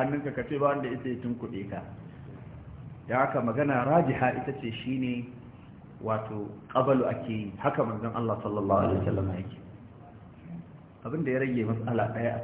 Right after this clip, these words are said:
cikin, a qadiyar shine to idan an tashi yin ƙabalu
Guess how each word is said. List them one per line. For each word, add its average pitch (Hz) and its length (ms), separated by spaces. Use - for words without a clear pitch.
cikin, 101 600
a 104 160
qadiyar 110 400
shine 135 380
to 120 220
idan 123 300
an 156 140
tashi 151 320
yin 120 120
ƙabalu 110 380